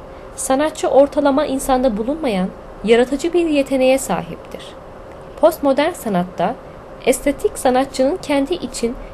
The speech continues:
bilincini topluma göre daha çok ön planda tutmaktadır. Postmodern sanat anlayışında sanatçının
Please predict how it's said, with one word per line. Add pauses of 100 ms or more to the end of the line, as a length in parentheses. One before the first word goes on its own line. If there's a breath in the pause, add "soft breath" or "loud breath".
(140)
bilincini (320)
topluma
göre
daha
çok
ön
planda
tutmaktadır. (800 loud breath)
Postmodern
sanat
anlayışında (380 loud breath)
sanatçının